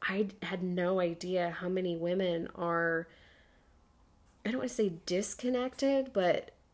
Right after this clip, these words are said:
you know, there's a lot of obstacles that they're trying to f-, to get on the same wave or trying to plan things for life or even trying to make decisions,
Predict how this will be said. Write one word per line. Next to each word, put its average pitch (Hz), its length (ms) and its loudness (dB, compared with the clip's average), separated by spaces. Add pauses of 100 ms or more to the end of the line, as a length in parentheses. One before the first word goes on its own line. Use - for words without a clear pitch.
(400)
you 202 100 4
know, 185 140 4
there's 180 280 2
a 185 60 0
lot 180 300 2
of 180 80 0
obstacles - 960 -4
that 180 160 0
they're 165 100 -2
trying 170 420 -2
to 170 120 -6
f-, - 220 -12 (320)
to 170 560 0 (200)
get 180 160 4
on 175 100 2
the 175 60 0
same 175 340 0
wave 170 380 2
or 160 40 -4
trying 180 300 -2
to 180 80 0
plan 196 560 0
things 185 380 0
for 180 160 -4
life 165 580 0
or 156 320 0 (400)
even 196 420 4 (220)
trying 220 180 2
to 240 60 6
make 220 140 4
decisions, 190 640 -2